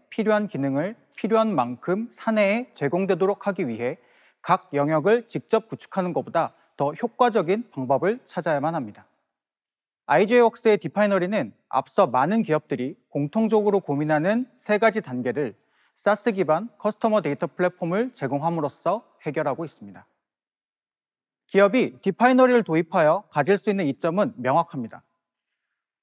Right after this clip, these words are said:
구축에 필요한 대부분의 과정을 생략할 수 있어 적시 도입이 가능합니다. 도입된 이후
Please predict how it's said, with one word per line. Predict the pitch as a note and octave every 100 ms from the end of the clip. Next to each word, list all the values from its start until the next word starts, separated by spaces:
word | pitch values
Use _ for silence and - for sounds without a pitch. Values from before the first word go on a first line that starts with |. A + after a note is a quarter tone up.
| -
구축에 | F3 B3 A#3+
필요한 | - G#3 F#3 F#3 A#3
대부분의 | - D3 F3+ G3+ G3+ -
과정을 | C3+ D3 C#3+ G3+ C4
생략할 | - A3 A3+ G#3+ G#3
수 | C#3+
있어 | - D#3+ F#3+ _ _
적시 | - - - A#3 A#3+
도입이 | - C#3+ D3 G3+
가능합니다. | A#2+ A#2 G#2+ G2 - _ _ _ _ _ _ _ _ _ _ _ _ _ -
도입된 | F#3+ B3 - A#3 E3
이후 | D#3+ E3+